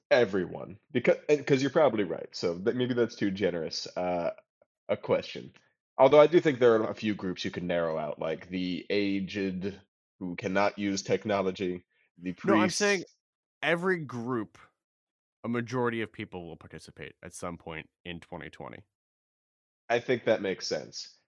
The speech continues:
Speaker 1: How many people do you think, to follow up on that, uh, if you allow me a second question, will have their first sexual interaction through one of these things?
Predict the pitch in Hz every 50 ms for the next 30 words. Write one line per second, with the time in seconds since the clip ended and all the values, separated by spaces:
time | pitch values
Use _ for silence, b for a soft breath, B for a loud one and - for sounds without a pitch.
0 | _ - - - 135 156 165 165 151 - 156 139 143 135 117 127 120 113 104 -
1 | - 110 101 95 92 - - - - - _ - - 95 - 113 104 101 101 104
2 | 117 120 - 98 87 85 82 80 78 - - _ _ _ _ _ _ _ _ _
3 | - 87 85 82 - - 82 87 87 82 82 85 113 131 101 82 78 - 87 85
4 | - - 85 - - 87 82 80 - - 80 80 80 b b b b b b 101
5 | 98 - 107 107 104 95 107 98 92 - - - 120 120 110 - - - - -
6 | - - 101 92 - - - 87 90 90 82 - 87 85 85 82 80 - - 82
7 | 80 78 80 87 - _ _ _ _ _ _ - - 87 92 90 87 85 85 76
8 | - 82 78 76 76 67 - 53 53 - - - 65 - - - - - -